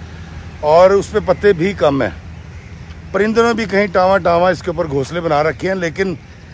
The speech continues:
ये दरख्त अपने अंदर दावेदार ज़रूर होगा इस बात का कि जी मैं छाँव देता हूँ और मैं दरख्त हूँ और मैं सब्ज़ हूँ। तो मुझे ऐसा लगता है कि कहीं मैं इफ्तिखार रफ़ी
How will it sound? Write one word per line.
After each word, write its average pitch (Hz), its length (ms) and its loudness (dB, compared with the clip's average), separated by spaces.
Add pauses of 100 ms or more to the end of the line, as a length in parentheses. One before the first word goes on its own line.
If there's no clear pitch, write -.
(240)
ये 175 320 4
दरख्त 151 520 0
अपने 160 260 0
अंदर 160 300 4
दावेदार 156 500 4
ज़रूर 135 280 0
होगा 180 240 2
इस 143 140 0
बात 127 280 4
का 160 200 2 (560)
कि 160 100 -4
जी 160 120 -6
मैं 180 160 2
छाँव 131 340 0
देता 165 240 0
हूँ 160 160 2 (720)
और 160 640 6
मैं 151 220 4
दरख्त 151 340 0
हूँ 170 160 -2 (880)
और 156 180 6
मैं 185 160 6
सब्ज़ 165 360 -4
हूँ। 135 100 -2 (1160)
तो 226 520 8
मुझे 185 340 -2
ऐसा 240 240 4
लगता 214 320 0
है 247 80 0
कि 226 160 -8
कहीं 202 440 -4 (240)
मैं 175 460 2 (500)
इफ्तिखार 156 460 2
रफ़ी 175 360 -2